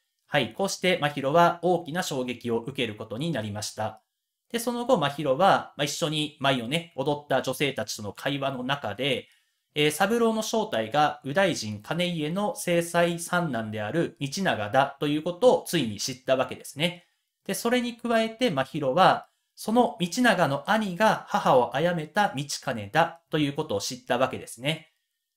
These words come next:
はい。こうして二つの大きな衝撃を受けた真宙は、えー、その場で倒れてしまったという感じで、第四回の放送は終わりになります。はい。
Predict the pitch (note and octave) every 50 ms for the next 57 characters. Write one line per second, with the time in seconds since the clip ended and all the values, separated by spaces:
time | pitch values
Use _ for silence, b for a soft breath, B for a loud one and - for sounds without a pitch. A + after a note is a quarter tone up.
0 | _ _ _ - D#3+ D3 - - - - A3+ A3+ A3+ - - G#3+ G#3 F#3+ E3+ -
1 | - G3 - - G3+ F3 C#3+ B2+ - - E3 E3+ D#3 D#3+ - C#3+ C#3 F3+ F3+ -
2 | - D3 C3+ C3 B2+ B2 - A#2+ B2 B2 B2+ B2 - C#3+ - A#2 G#2 - E3 E3
3 | E3+ E3 - C3 C3+ - - B2 A#2 A2+ B2+ D#3+ - - - - - _ _ _
4 | _ _ C#3 C3+ C3 B2+ - D3 C#3+ C#3+ B2+ B2 C3 F3 F#3+ E3+ F3 - E3 E3
5 | C#3+ C3 A#2+ - G#2 - - - A#2+ A2 G#2+ A2 - _ - A3 G#3+ - - -
6 | _ _ _ - C3 A#2+ A#2 A2 A2+ C3 A#2+ A2+ G#2 A2 A2 A#2+ E3 E3+ E3+ E3+
7 | - C#3 B2 G#2+ G#2+ G#2 G#2+ G#2 - A#2 A2 G#2+ G2 G2+ G#2 - B2 A#2 A2+ -
8 | A#2 A2 C3+ E3 F3+ - - - A#2+ A#2 A2 G#2 G#2 A2+ D#3 F3+ D3+ A2 G#2+ G#2+
9 | - - - - - - - _ _ _ _ _ _ _ _ _ _ _ _ _
10 | _ _ _ _ _ _ _ _ _ _ _ _ _ _ _ _ _ _ _ _
11 | _ _ _ _ _ _ - C#3+ D#3+ D3+ - - _